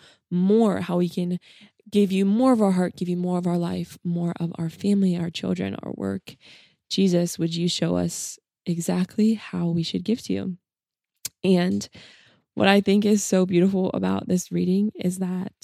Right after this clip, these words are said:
it's really showing us that it's not the amount that we are giving, but it's the heart with which we are giving it.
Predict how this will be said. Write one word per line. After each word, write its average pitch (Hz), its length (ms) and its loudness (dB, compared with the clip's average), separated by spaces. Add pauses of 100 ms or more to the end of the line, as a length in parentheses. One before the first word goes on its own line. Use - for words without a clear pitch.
(160)
it's 190 180 0
really 208 240 6
showing 196 440 2
us 214 180 0
that 175 260 -2 (460)
it's 196 160 0
not 196 200 4
the 247 140 4
amount 185 320 4
that 196 160 0
we 196 100 4
are 185 60 0
giving, 185 440 -2
but 180 180 -4
it's - 160 -4
the 175 100 0
heart 185 420 2
with 190 300 0
which 180 320 0
we 175 180 -2
are 165 280 -8
giving - 400 -8
it. - 340 -8